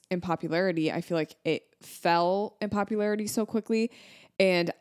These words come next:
I truly blame it on the fact that the Threads feed was horrible for a little bit. Like, I was getting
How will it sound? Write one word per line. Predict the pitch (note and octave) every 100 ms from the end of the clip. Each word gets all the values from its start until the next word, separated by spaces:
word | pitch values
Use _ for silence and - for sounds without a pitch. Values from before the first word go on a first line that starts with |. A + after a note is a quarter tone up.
| -
I | F3 E3 F3 F#3+
truly | G3 - F3 D#3+ E3 F3
blame | F#3 - D#3 D3
it | D3+ E3
on | F3 E3+
the |
fact | D#3 C#3+ A2 E3+ -
that | D3+ C#3+ E3+
the | D#3+
Threads | - D#3+ D3+ D#3 -
feed | - - - D3+ D#3+ A3 - _ _ -
was | E3+ D#3+ C#3+ - - -
horrible | - A3+ C4+ A3 G2
for | - G#2
a |
little | E2 E2
bit. | - D#2
Like, | - D#3+ -
I | - E3+ G3
was | B3 A3+
getting | - G#3 G#3+ E3+ E3 E3